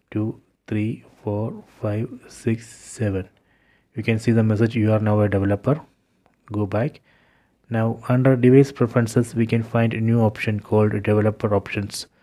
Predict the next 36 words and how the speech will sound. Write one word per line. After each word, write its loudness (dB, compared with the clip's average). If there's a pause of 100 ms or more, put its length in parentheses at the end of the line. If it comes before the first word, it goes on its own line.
(420)
Select -2
it. -10 (1120)
So -20
these -2
are 6
the 4
list -2
of 2
developer 2
options. 0 (200)
From 0
this -6
list, 4
let -2
me 2
find 2
U 2
S -2
B 2
debugging. 0
See, -4 (720)
this -4
is -2
a 0
U -2
S -6
B -4
debugging. -6 (560)
Select 0
it, -14 (100)
select -2
OK. 0 (1040)
See, 0 (140)
now -2
I 0 (140)
have 4